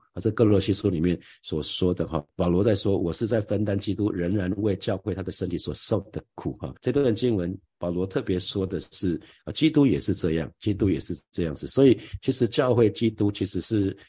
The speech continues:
其实是不可分的，密不可分哈。当然我们在讲教会、讲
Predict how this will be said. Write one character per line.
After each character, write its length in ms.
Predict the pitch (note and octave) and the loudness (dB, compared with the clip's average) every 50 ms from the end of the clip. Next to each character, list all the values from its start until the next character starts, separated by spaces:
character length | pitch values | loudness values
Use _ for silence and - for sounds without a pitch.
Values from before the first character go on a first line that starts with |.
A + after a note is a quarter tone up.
| _ | _
其 140 | - - A2 | -8 -4 -4
实 160 | G2 - G2+ | -2 -2 -2
是 340 | F#2 G#2 A2+ G#2+ F#2+ F2 - - | -2 2 2 2 2 2 0 -2
不 80 | - D3 | -2 -2
可 260 | - - - - D2+ C#2+ | -2 -2 -4 -6 -6 -6
分 200 | - - F#2+ F2+ | -2 0 0 0
的， 220 | F2 D#2 C#2 - - | 0 -2 -4 -4 0
密 140 | - B2+ A2 | 2 4 4
不 160 | G#2+ - - | 4 0 -4
可 240 | - - E2 D2 C#2 | -4 -6 -8 -8 -8
分 260 | - - - F2 C#2+ - | -10 -6 -6 -4 -4 -4
哈。 120 | D#2 C2+ - - - - - - | -6 -8 -8 -12 -20 -20 -8 0
当 100 | - C#3 | 4 4
然 60 | C#3+ | 6
我 40 | C3 | 6
们 60 | A#2 | 6
在 120 | G#2+ B2+ G#2+ | 6 4 4
讲 200 | - F#2 D2+ D2+ | 4 2 -2 0
教 160 | - A#2+ G2+ | 2 2 4
会、 120 | G2 G2 | 4 4
讲 180 | F2 E2+ D2+ | 2 0 -4